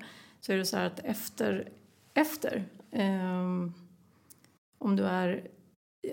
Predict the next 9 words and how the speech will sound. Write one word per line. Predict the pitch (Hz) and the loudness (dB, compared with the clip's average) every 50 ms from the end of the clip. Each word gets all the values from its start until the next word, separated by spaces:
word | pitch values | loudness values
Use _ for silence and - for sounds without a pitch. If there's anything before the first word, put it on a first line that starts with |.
| - - | -4 0
om | - 202 196 | 2 2 2
du | 190 190 | 2 2
är | |
vältränad, | 185 202 202 180 170 - - 240 254 247 - - - - 233 208 208 196 - - - - - - | 2 0 0 0 -2 -4 -4 -4 -2 -2 -2 -2 -4 -6 -6 -6 -6 -8 -10 -14 -20 -20 -20 -12
så | - - - - 196 180 170 | -8 -6 -4 -2 -2 -2 -2
sänks | 170 - - - - - - 247 247 220 196 185 - - - | -2 -4 -6 -6 -4 -2 0 0 2 2 2 0 -2 -4 -8
kortisolhalten | - - 214 - - 196 196 226 202 202 - 202 220 226 220 214 - - - - 247 240 | -8 -8 -8 -6 -6 -6 -4 -4 -6 -6 -6 -8 -8 -8 -8 -10 -10 -10 -8 -4 -4 -4
till | 226 233 - - - - - | -4 -4 -6 -6 -6 -8 -8
vad, | - - | -8 -8